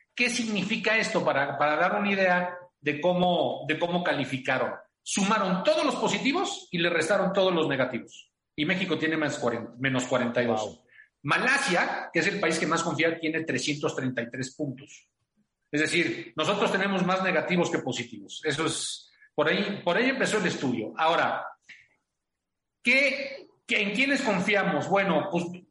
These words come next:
Speaker 1: no estamos lejos de la tendencia global. Médicos en primer lugar con el sesenta y seis por ciento, científicos en segundo lugar con sesenta por ciento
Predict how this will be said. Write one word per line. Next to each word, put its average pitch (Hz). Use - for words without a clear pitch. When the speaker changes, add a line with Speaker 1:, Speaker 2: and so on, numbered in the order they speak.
Speaker 1:
no 190
estamos 196
lejos 180
de 175
la 156
tendencia 160
global. 139
Médicos 254
en 180
primer 185
lugar 196
con 190
el 151
sesenta 143
y 147
seis -
por 151
ciento, 233
científicos 208
en 180
segundo 214
lugar 185
con 180
sesenta 185
por 131
ciento 180